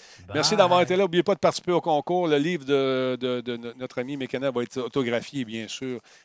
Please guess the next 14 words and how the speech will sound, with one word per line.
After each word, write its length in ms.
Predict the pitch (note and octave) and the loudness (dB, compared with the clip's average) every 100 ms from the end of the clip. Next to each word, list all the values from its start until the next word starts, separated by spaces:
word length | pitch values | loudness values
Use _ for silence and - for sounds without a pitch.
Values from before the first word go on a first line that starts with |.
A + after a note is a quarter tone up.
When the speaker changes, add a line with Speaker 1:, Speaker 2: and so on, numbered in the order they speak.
| - | -6
Speaker 2:
On 60 | A2 | -2
va 40 | |
le 60 | A#2 | 0
savoir 280 | A#2+ A#2 A#2 | 0 0 0
mardi 280 | A#2+ A#2 - | 0 -4 -6
prochain, 340 | A2 G2+ A#2+ - _ _ - | -8 -8 -12 -16 _ _ -10
euh, 300 | G#2 G2+ G2+ | -8 -6 -6
en 40 | G#2+ | -6
même 160 | A2 | -8
temps 200 | G#2+ A2+ | -6 -6
que 300 | - A2 A#2 | -4 -6 -6
le 220 | A#2 A2 A2 | -8 -8 -6
<laughs> 200 | - - | -6 -8
micro. 320 | A2+ - A#2 | -10 -8 -8